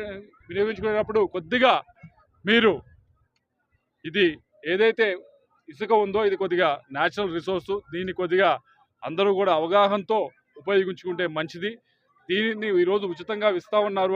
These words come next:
అంటే రాష్ట్ర అభివృద్ధి, దీంతో పాటు ఉపాధి కల్పన కూడా రెండు జరగాలనే ఉద్దేశంతోనే చంద్రబాబు నాయుడు గారు ఇస్తా ఉన్నారు. దాన్ని దృష్టిలో పెట్టుకొని ప్రతి ఒక్కరూ కూడా దీన్ని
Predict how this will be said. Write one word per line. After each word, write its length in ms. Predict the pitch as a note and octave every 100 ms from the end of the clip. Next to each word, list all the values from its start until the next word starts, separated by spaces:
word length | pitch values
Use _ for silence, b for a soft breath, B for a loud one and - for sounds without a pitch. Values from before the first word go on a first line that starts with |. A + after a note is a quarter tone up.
| F#3+
అంటే 200 | F3 A3+ A3+ b b b b _
రాష్ట్ర 340 | C#3 F#3 - G#3+
అభివృద్ధి, 500 | E3+ F3 G#3 E3+ A3 - _
దీంతో 240 | D#3+ F3 G3+
పాటు 260 | G3 F3+ F3
ఉపాధి 360 | D#3+ G3 G3
కల్పన 320 | G3 F#3 F3 F3+
కూడా 220 | E3 F3+
రెండు 240 | D#3 F3 G3
జరగాలనే 500 | D#3+ D#3 F#3 G3+ F#3+ D#3+
ఉద్దేశంతోనే 520 | F#3 E3+ F#3 F#3 F#3
చంద్రబాబు 320 | F3 E3 E3+
నాయుడు 140 | E3 E3
గారు 100 | C#3+
ఇస్తా 200 | B2+ F3+
ఉన్నారు. 300 | F3+ E3+ G#3 B3+ _ _ _ _ -
దాన్ని 260 | E3+ F3+
దృష్టిలో 380 | D3 E3 - B3
పెట్టుకొని 460 | A#3 G#3+ F3 G3+ G3 C#3 _ _ _ -
ప్రతి 160 | D#3+ F#3
ఒక్కరూ 360 | F3+ - G#3+
కూడా 260 | F#3+ G3+ F#3+ D#3+ _
దీన్ని 280 | F3 G3